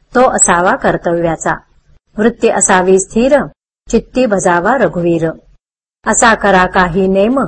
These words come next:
जेणे जवळ येईल राम. प्रपंचाची धरिता कास, दुःख चिपावे खास.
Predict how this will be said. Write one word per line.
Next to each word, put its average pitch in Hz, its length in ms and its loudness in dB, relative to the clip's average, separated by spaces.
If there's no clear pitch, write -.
जेणे 208 360 4
जवळ 190 240 2
येईल 180 520 2
राम. 165 400 -2
प्रपंचाची 196 760 0
धरिता 190 440 0
कास, 202 340 -2
दुःख 214 280 -4
चिपावे 220 600 0
खास. - 320 -2